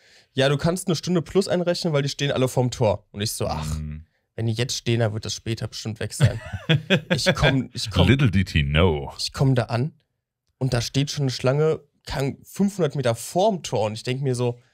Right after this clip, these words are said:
Speaker 1: ich bin ja Donnerstag schon reingefahren, weiß, wie lang der Weg dahin noch ist.
Speaker 2: Ja.
Speaker 1: Und dachte mir so, "Nee, das kann jetzt nicht wirklich wahr sein." Und ich stand da wirklich eine Stunde lang und war um halb elf oder sowas erst in der Messe drinne.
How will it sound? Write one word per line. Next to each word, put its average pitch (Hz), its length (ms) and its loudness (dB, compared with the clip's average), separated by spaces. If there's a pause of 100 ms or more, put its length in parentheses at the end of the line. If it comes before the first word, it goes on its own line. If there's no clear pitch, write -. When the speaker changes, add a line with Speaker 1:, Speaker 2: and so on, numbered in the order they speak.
Speaker 1:
ich - 80 -20
bin 135 100 2
ja 120 80 6
Donnerstag 147 400 2
schon 113 140 -6
reingefahren, 117 520 0
weiß, 123 280 0
wie 117 40 -2
lang 110 180 0
der 101 120 -2
Weg 165 200 -6
dahin - 240 -4
noch 98 160 -2
ist. - 260 -6
Speaker 2:
Ja. 92 260 -2 (260)
Speaker 1:
Und 110 140 -4
dachte 117 200 -4
mir 104 40 0
so, 101 140 -6
"Nee, 101 320 -4 (140)
das - 160 -12
kann 113 160 -4
jetzt 95 220 -10
nicht 107 200 -10
wirklich - 300 -8
wahr 107 180 0
sein." 120 180 -10 (140)
Und 110 80 -2
ich 110 80 0
stand 123 200 0
da 117 120 4
wirklich 151 380 -2
eine 127 120 0
Stunde 190 420 2
lang 139 380 0 (540)
und 127 160 0
war 123 160 6
um 127 220 2
halb 147 300 0
elf 147 180 2
oder 147 120 2
sowas 139 280 -2
erst - 240 -2
in - 20 -4
der 120 100 2
Messe 135 240 -2
drinne. 127 380 -4